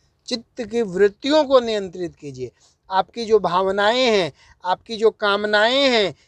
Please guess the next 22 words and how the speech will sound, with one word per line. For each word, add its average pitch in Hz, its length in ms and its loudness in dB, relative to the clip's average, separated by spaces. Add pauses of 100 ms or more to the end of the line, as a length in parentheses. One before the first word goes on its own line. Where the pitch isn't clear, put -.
(180)
जिसके 214 680 -2
कारण 233 500 2
आपके 214 380 -2
मन 208 300 -4
में 247 180 -6
अपराध 202 540 -2
जैसी 185 460 -4 (300)
प्रवृत्ति 214 560 -4
आती 185 280 0
है, 165 80 -2
राग 185 340 2
आता 170 240 -2
है, 160 80 -4
द्वेष 196 420 0
आता 165 220 -4
है, 139 100 -6
गुस्सा - 460 -2
आता 156 440 -2
है, 117 140 -12 (340)
उसको 151 280 -12
याद 123 300 -4
रखिए, 120 360 -16